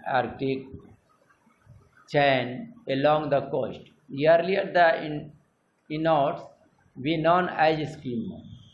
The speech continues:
Inuits को हम लोग इस्किमो के नाम से भी जानते हैं। And lives in houses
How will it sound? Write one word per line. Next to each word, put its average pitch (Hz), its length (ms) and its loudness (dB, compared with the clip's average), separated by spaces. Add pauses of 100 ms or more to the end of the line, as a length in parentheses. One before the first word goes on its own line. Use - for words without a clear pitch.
(120)
Inuits 170 440 2
को 185 160 -2
हम 175 140 0
लोग 170 400 -2 (540)
इस्किमो 180 680 -4
के 170 120 -2
नाम 135 260 2
से 127 160 -6
भी 117 180 -6
जानते 92 440 -12
हैं। - 120 -20 (440)
And 139 260 -2
lives 190 240 0
in 165 260 -6 (120)
houses 147 380 0